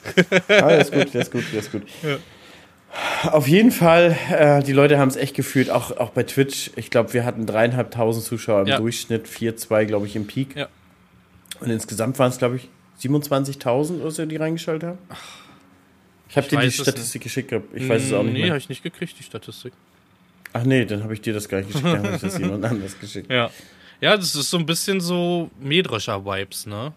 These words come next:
Speaker 1: Also so eine Zuschauerzahlen habe ich auf dem Mähdrescher, wenn du halt das große Ding fährst, muss man sagen, ne? Aber,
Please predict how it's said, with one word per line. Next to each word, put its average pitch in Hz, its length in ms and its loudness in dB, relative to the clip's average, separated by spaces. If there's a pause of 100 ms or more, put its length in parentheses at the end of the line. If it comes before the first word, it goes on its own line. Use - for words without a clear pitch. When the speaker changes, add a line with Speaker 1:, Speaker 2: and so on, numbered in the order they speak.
Speaker 1:
Also 113 220 -10
so 117 160 -6
eine 139 120 -4
Zuschauerzahlen 147 800 -4
habe 139 120 -2
ich 143 40 0
auf 135 120 -6
dem 127 100 -14
Mähdrescher, 143 560 -6
wenn 127 120 -6
du 135 120 -4
halt 127 160 -4
das 113 80 -18
große 120 320 -10
Ding 120 200 -10
fährst, 160 380 -12
muss 151 140 -14
man 151 180 -10
sagen, 143 300 -8
ne? 135 180 -10 (560)
Aber, 139 300 4